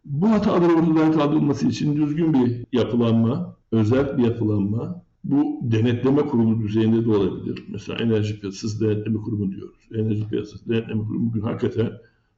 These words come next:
Sabancı'yı da titretiyor, efendim söyleyeyim, Çukurova'yı, herkesi titretiyor. Yani belli şeyleri, e, adını söyleyeyim, piyasanın kurallarını koyan ve oyuncuların buna göre oynamasını sağlayan bir kurum. Sonuçta bir güvence kurumu,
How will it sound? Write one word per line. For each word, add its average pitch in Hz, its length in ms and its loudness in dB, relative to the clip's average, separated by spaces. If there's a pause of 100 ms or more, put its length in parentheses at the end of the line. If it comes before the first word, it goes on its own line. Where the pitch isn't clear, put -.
Sabancı'yı 127 680 2
da 107 180 2
titretiyor, 117 800 0
efendim 117 400 2
söyleyeyim, 120 320 0
Çukurova'yı, 120 540 0
herkesi 127 480 -2
titretiyor. 90 540 -10
Yani 107 320 -2 (360)
belli 147 300 2
şeyleri, 120 640 2
e, 113 60 2 (440)
adını 110 240 0
söyleyeyim, 104 560 2 (420)
piyasanın 127 680 4 (220)
kurallarını 113 640 2 (380)
koyan 127 540 2
ve 123 80 2
oyuncuların 127 720 2
buna 127 160 2
göre 131 200 4
oynamasını 120 680 2
sağlayan 101 540 -2
bir - 100 -2
kurum. - 380 -2 (340)
Sonuçta 120 340 -2
bir 139 40 0
güvence 131 440 2
kurumu, 98 440 -2